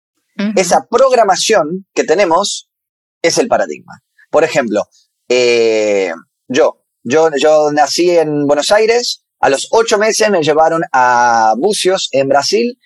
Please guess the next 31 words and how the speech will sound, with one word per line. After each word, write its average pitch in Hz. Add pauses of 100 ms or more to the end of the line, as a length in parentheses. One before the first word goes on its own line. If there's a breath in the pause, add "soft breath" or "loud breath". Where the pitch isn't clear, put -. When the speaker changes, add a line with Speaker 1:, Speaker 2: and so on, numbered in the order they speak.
(260 soft breath)
Speaker 2:
Crecí 147
ahí 170
hasta 127
los 127
dieciséis 117
años. -
Bueno, 95 (1000)
ese 233 (540)
movimiento 175
y 170
esos 165
lugares 202
se -
hicieron 165
parte 156
de 156
mi 151
paradigma. 147 (260 soft breath)
Pero 220
si 151
yo 208
cuando 226
nac-, - (120)
cuando 147
hubiese, 160 (160)
cuando 139
nací, 139 (180 soft breath)
me 127
hubiesen 170
agarrado 165
a, 151